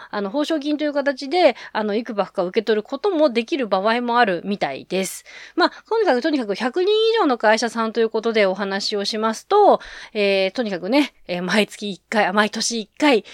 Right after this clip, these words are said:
この時期に、えー、この時期というのはですね、四月の一日から五月の十五日までに、えー、れ-、この提出をしなければいけないと。もうちょっとね、<laughs> 早くこの収録をすればよかったですね。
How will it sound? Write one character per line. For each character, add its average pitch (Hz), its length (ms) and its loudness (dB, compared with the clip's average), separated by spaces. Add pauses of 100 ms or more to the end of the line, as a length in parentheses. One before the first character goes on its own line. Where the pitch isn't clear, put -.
(200)
こ 233 140 -4
の 220 100 2
時 208 160 -4
期 208 160 -4
に、 185 260 -2 (280)
え 202 180 -2
ー、 - 60 -8 (120)
こ 220 100 -2
の 247 120 4
時 262 140 0
期 254 120 -2
と 190 100 2
い 180 80 0
う 175 60 -4
の 170 60 -8
は 170 80 -8
で 175 80 -4
す 180 100 -8
ね、 202 300 2 (160)
四 349 200 4
月 277 220 4
の 190 120 -2
一 254 220 0
日 254 200 2
か 202 120 2
ら 175 80 -4
五 262 100 2
月 240 220 4
の 165 100 -6
十 233 220 2
五 311 100 4
日 226 200 2
ま 175 100 0
で 165 200 -2 (240)
に、 339 320 6
え 214 220 0
ー、 - 20 -2
れ-、 202 240 -4 (280)
こ 214 120 0
の 196 80 2
提 233 200 -2
出 247 120 0
を 196 60 2
し 220 100 0
な 240 120 4
け 220 100 0
れ 185 60 -2
ば 180 100 -2
い 196 60 -4
け 269 80 4
な 302 100 8
い 269 60 4
と。 170 180 -2 (540)
も 226 200 2
う 349 40 2
ち 349 60 0
ょ 359 40 -2
っ 349 40 2
と 269 60 0
ね、 254 100 2
<laughs> - 480 0
早 370 180 -2
く - 180 -10
こ - 180 -4
の 277 100 -2
収 294 180 -2
録 294 260 0
を 269 100 4 (260)
す - 140 -8
れ 320 80 0
ば 302 80 6
よ 269 80 4
か 254 80 2
っ 240 60 2
た 240 80 -4
で 220 100 -6
す 262 80 -6
ね。 392 240 4